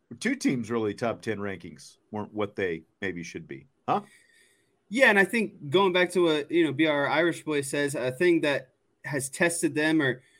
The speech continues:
Speaker 2: to me is, you know, w-, when Devin Ford got hit and they turned the ball over,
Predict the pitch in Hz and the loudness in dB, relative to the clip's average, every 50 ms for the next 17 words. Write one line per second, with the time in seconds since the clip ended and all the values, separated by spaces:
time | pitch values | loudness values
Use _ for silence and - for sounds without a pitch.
0 | _ _ _ - - 151 143 147 185 214 220 208 190 165 160 151 139 135 - - | _ _ _ -2 0 0 2 2 2 4 6 8 8 10 10 8 6 2 -2 -6
1 | _ _ _ _ _ _ _ _ _ _ _ _ _ _ _ _ _ _ _ _ | _ _ _ _ _ _ _ _ _ _ _ _ _ _ _ _ _ _ _ _
2 | _ _ _ _ _ _ _ _ _ _ _ - 277 285 226 196 190 185 - 175 | _ _ _ _ _ _ _ _ _ _ _ 2 4 6 8 8 8 8 8 8
3 | 170 165 175 180 185 180 165 226 233 220 220 202 208 214 214 214 202 185 202 175 | 6 8 8 8 8 8 8 6 4 4 2 0 0 2 2 2 4 6 6 6
4 | 160 170 196 220 - 175 175 165 156 160 - 208 214 202 190 170 143 165 180 214 | 8 6 6 4 4 6 6 6 6 4 2 2 2 4 2 2 4 4 6 6
5 | 220 208 180 170 165 151 160 160 156 151 | 6 6 6 4 4 4 4 2 2 2